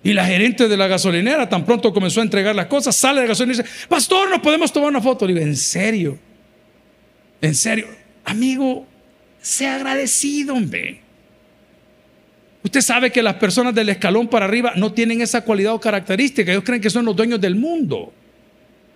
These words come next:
"Ay, déjenlos tranquilos, hombre", si ellos hablan con su propia mafia. Usted hable con Dios. Se lo voy a probar. Porque a lo más vil del mundo escogió Dios para avergonzar a lo más sabio.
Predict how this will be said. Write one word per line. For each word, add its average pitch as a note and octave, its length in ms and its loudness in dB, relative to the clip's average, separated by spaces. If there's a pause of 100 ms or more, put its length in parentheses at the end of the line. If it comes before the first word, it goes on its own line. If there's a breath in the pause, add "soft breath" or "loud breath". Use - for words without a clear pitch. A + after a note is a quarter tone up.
"Ay, C#4+ 160 -2
déjenlos D4 420 -2
tranquilos, D#4 600 -2
hombre", D4+ 180 0
si G3 80 0
ellos A3+ 140 2
hablan G#3+ 160 0
con G3 120 0
su G3 80 2
propia G3+ 300 0
mafia. A3+ 420 0 (1600)
Usted A3+ 220 0
hable D4 160 0
con C#4+ 160 2
Dios. E4 680 -4 (800 soft breath)
Se - 140 0
lo C#3+ 60 4
voy E3 100 2
a F3 80 -2
probar. F3 460 -2 (640)
Porque G3 280 2
a F3 80 4
lo E3 140 2
más G3 240 0 (100)
vil D4+ 300 4
del F#3+ 200 4
mundo D3 680 -2 (840)
escogió F#3+ 600 2
Dios A#3 180 0
para A#3 200 -2
avergonzar G3 500 -2
a - 20 -2
lo G#3+ 80 -2
más A3 160 -2
sabio. A3 480 -6